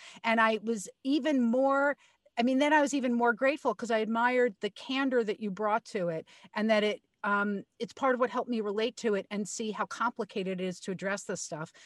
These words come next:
because we have to do it i-, if I'm reading all of this and understanding it, that the work that we do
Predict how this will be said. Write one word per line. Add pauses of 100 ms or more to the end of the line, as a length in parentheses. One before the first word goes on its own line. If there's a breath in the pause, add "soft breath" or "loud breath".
(200 loud breath)
because
we
have
to
do
it (320)
i-, (180)
if
I'm
reading
all
of
this (640)
and
understanding
it, (300 loud breath)
that
the
work
that
we
do